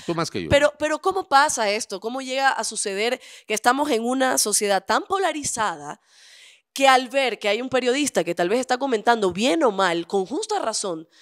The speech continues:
Speaker 2: de un gobierno, ¿no? Nos caigan encima y nos digan, por ejemplo, o que tú eres correísta o por el otro, por el contrario, que eres lacista. ¿Qué haces ahí? ¿Cómo, cómo, cómo vives con esa tensión también? ¿No,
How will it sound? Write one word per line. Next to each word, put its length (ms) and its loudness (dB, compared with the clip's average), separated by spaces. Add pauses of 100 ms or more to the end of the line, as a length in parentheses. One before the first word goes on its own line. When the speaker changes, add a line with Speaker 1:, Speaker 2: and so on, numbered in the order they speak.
(160)
Speaker 2:
de 160 6
un 180 6
gobierno, 640 0
¿no? 320 -6 (300)
Nos 200 2
caigan 340 -2
encima 600 -8 (140)
y 100 -8
nos 160 0
digan, 220 0
por 120 -4
ejemplo, 280 -4
o 40 -6
que 120 -6
tú 100 -4
eres 140 0
correísta 560 -6 (380)
o 200 6
por 160 2
el 120 0
otro, 320 -2
por 120 -2
el 80 -4
contrario, 540 0
que 100 -4
eres 160 -2
lacista. 500 -12 (380)
¿Qué 140 4
haces 400 2
ahí? 420 -2
¿Cómo, 240 -4
cómo, 280 -2
cómo 260 4
vives 340 0
con 180 -2
esa 200 0
tensión 500 -2
también? 460 0 (500)
¿No, 340 4